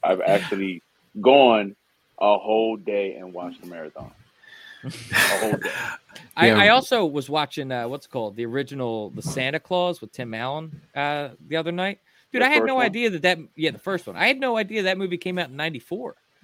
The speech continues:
Speaker 3: Like, I
Speaker 1: Yeah.
Speaker 3: thought that came out when I was, like, a little kid. Like, that came
Speaker 1: I
Speaker 3: out
Speaker 1: think they're
Speaker 3: before I was
Speaker 1: working
Speaker 3: born,
Speaker 1: on, like,
Speaker 3: bro.
Speaker 1: I,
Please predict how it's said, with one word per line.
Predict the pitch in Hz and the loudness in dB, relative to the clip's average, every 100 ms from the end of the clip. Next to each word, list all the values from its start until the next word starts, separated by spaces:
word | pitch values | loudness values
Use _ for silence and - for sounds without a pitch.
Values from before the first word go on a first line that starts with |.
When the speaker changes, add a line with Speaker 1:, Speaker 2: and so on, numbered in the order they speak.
| _ - | _ -6
Speaker 3:
Like, | 143 | 2
I | 202 | 4
Speaker 1:
Yeah. | 269 | 4
Speaker 3:
thought | - | 2
that | 202 - | 0 0
came | 185 | 0
out | 185 156 | 2 0
when | 156 | -2
I | 160 | -2
was, | 147 151 | -4 -4
like, | 143 131 | -4 -4
a | 143 | -8
little | 131 160 127 | -4 -4 -4
kid. | - 202 123 113 | -4 -4 -4 -10
Like, | 120 | -8
that | 147 | -6
came | - 175 | -4 -2
Speaker 1:
I | 156 | -2
Speaker 3:
out | 143 | -2
Speaker 1:
think | 127 | 0
they're | 143 | 4
Speaker 3:
before | - | 4
I | |
was | 135 | 2
Speaker 1:
working | 120 127 | 0 -2
Speaker 3:
born, | - | 2
Speaker 1:
on, | 117 | 2
like, | 110 | 0
Speaker 3:
bro. | 107 | -2
Speaker 1:
I, | 151 | -8